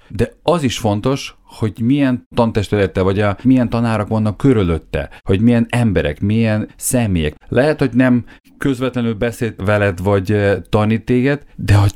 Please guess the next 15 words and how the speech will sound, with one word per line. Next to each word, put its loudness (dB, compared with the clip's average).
ott -4
vagy -2
mellette, -2
látod, -2
ahogy -2
ő 0
dolgozik, 0
ahogy -2
nap 2
mint -2
nap 0
írja 2
új 2
zenét, 0
gyakorol, 0